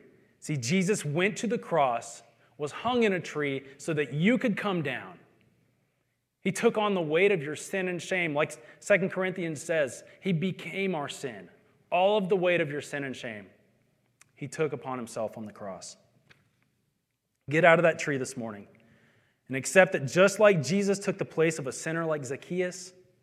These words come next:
he did the same for you. Uh, we're gonna invite Phil up here in just a moment. Uh, I'm gonna close in prayer, and he's going to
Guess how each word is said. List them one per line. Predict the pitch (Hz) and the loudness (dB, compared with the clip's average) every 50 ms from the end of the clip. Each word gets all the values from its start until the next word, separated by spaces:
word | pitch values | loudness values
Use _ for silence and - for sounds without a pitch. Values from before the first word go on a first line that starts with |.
| _ _ _ _ _ _ | _ _ _ _ _ _
he | - 131 | -10 -6
did | 127 147 139 | -4 -4 -4
the | 123 120 | -4 -6
same | - - - 143 143 139 139 139 139 139 139 - - _ _ _ _ _ _ _ _ | -8 -8 -6 -6 -6 -4 -6 -8 -10 -12 -16 -20 -20 _ _ _ _ _ _ _ _
for | - - 110 | -20 -18 -16
you. | 104 104 98 87 85 _ _ _ _ _ _ _ _ _ _ _ _ _ _ _ _ _ _ _ _ _ _ _ _ - - _ _ _ _ _ _ _ _ _ _ _ _ _ _ _ _ _ _ _ _ _ _ _ _ _ _ _ _ _ - - | -16 -16 -16 -18 -20 _ _ _ _ _ _ _ _ _ _ _ _ _ _ _ _ _ _ _ _ _ _ _ _ -20 -20 _ _ _ _ _ _ _ _ _ _ _ _ _ _ _ _ _ _ _ _ _ _ _ _ _ _ _ _ _ -8 -4
Uh, | 123 120 - - - | -4 -4 -4 -2 0
we're | 156 165 | 0 2
gonna | 170 180 160 | 2 2 0
invite | 143 131 147 147 143 - | 0 2 2 0 0 -2
Phil | - - 170 156 160 151 | -4 -2 0 0 2 2
up | 151 156 151 - - - - | 0 0 -2 -6 -10 -10 -4
here | 165 165 151 | -2 -2 0
in | 139 127 | 0 -2
just | 147 139 - 147 | -4 -6 -6 -6
a | |
moment. | 139 135 139 147 160 151 - - - - - - - | -4 -4 -2 -2 -4 -6 -8 -10 -18 -20 -18 -14 -12
Uh, | 110 107 107 | -12 -10 -10
I'm | 107 | -10
gonna | 127 123 117 | -10 -12 -10
close | - - 139 131 107 | -6 -4 -4 -4 -4
in | 127 113 | -8 -10
prayer, | - 131 127 127 127 120 | -6 -2 0 0 0 0
and | 113 98 | -2 -4
he's | 107 135 131 120 - | -6 -10 -10 -10 -8
going | - 135 127 123 113 | -8 -8 -8 -8 -10
to | - 110 | -12 -14